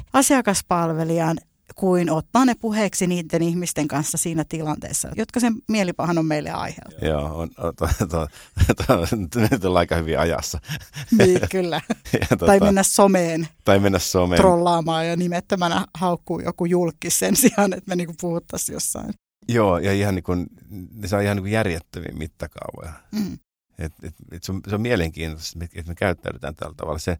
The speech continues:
Speaker 2: mun, mun mielestä kyse on siitä, että okei, että, aha, että ihmisillä on huono olo, mulla on huono mieli, mä haluan purkaa se jonnekin. Ja sit me halutaan ajatella niin, että minun huono oloni on jonkun toisen vika. Se täytyy olla jonkun toisen vika, koska muutenhan se olisi oma vika.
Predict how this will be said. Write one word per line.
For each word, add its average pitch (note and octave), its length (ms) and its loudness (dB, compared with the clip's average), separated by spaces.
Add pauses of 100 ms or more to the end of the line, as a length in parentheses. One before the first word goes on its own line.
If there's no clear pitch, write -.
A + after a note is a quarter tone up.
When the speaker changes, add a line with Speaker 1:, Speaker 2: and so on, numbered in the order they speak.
(400)
Speaker 2:
mun, B2 220 -2
mun D3 100 -2
mielestä C#3 180 0
kyse G#2 200 2
on E2+ 80 2
siitä, E2 200 -4
että E2 120 -4
okei, F2 160 -8
että, D2+ 120 -8
aha, F2 160 2
että E2 160 -6
ihmisillä D#2+ 440 -4
on D2+ 200 -6 (640)
huono D#2 300 -6
olo, F2 280 -8 (380)
mulla D#2+ 160 -2
on D#2 80 -2
huono D#2 240 -4
mieli, D#2 320 -10
mä G2 80 -8 (340)
haluan D2+ 180 -4
purkaa - 300 -14
se - 160 -12 (100)
jonnekin. - 340 -20 (260)
Ja F2+ 80 -4
sit F2 160 -4
me F2+ 80 0
halutaan F#2+ 380 0
ajatella E2 400 0
niin, E2 200 -4
että D#2+ 220 -8 (420)
minun A#2 400 0
huono F#2 320 2
oloni E2 420 -2 (240)
on E2 140 -4
jonkun D#2 320 -6
toisen D#2+ 420 -12
vika. - 220 -18 (400)
Se - 140 -4
täytyy D2+ 380 -2
olla C#2 140 -14
jonkun E2 220 -16
toisen D#2+ 300 -14
vika, - 240 -10 (120)
koska D#2+ 220 -10
muutenhan D#2+ 280 -4
se F#2 40 -6
olisi F#2+ 140 -6
oma F#2 200 -4
vika. D#2+ 200 -20